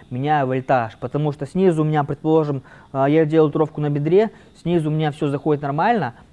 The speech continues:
а вот сверху я вижу, что не идет, и мне приходится менять вольтаж, то есть в ходе работы по нескольку раз. Это нормально.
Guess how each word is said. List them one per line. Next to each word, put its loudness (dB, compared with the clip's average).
а 0
вот -2
сверху 0
я 2
вижу, -2
что -4
не -2
идет, 0
и -4
мне -2
приходится -4
менять -4
вольтаж, -2
то -4
есть -8
в -20
ходе 0
работы -2
по -8
нескольку -6
раз. -2
Это 0
нормально. -4